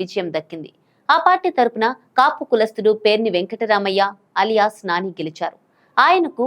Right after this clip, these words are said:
మూడు సార్లు మచిలీపట్నంలో విజయం దక్కింది. నాని తండ్రి పేర్ని కృష్ణమూర్తి కూడా ఓసారి ఎమ్మెల్యేగా గెలిచారు. పేర్ని నాని తండ్రి కూడా మంత్రిగా పనిచేశారు.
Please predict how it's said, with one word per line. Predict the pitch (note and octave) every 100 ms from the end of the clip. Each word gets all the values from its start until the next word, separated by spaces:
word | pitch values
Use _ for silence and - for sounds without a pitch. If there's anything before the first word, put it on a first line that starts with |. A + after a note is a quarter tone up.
| B3+ G#3+
మూడు | C4 C#4
సార్లు | A#3+ A#3+ A#3
మచిలీపట్నంలో | F#3+ A3 A3 G#3 G3+ G3 A#3+ F#3+
విజయం | G3+ F3 E3
దక్కింది. | D#3+ E3+ - _ _ _
నాని | G#3 G3+ G3 F3
తండ్రి | F3+ G#3 D4 - _
పేర్ని | C#4 E4 D#4+
కృష్ణమూర్తి | B3 A3 B3+ A#3 A#3 G#3+
కూడా | G3 G#3 A3+ _ A#3
ఓసారి | D#4 D#4+ A#3+ G#3+ G#3
ఎమ్మెల్యేగా | G3+ G#3 F3+ G3 G#3
గెలిచారు. | D#3+ D#3 E3 - _ _ _ _
పేర్ని | D4+ F4+ E4 B3+
నాని | A3+ B3+ B3
తండ్రి | G#3 G#3+ A3+
కూడా | G3+ A#3+
మంత్రిగా | G#3+ A3+ A#3 G#3 A#3+
పనిచేశారు. | G3 E3 E3+ - D#3+